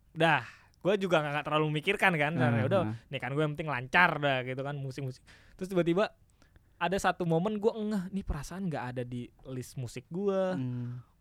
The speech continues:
Speaker 1: Kok lagunya lagu begini?" Pas gua nengok, set, saudara nyanyi.
Speaker 2: Nyanyi, <laughs> iya, iya, iya. Kita nggak bisa ngelarang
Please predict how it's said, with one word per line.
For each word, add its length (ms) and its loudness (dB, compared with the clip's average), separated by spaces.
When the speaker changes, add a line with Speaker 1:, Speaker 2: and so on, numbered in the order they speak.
Speaker 1:
Kok 160 -14
lagunya 500 -8
lagu 280 -10
begini?" 640 -6
Pas 220 -4
gua 180 0
nengok, 400 0
set, 260 -8
saudara 580 -2
nyanyi. 280 -6
Speaker 2:
Nyanyi, 260 10
<laughs> 240 12
iya, 160 12
iya, 160 10
iya. 160 2
Kita 200 2
nggak 120 4
bisa 140 4
ngelarang 260 10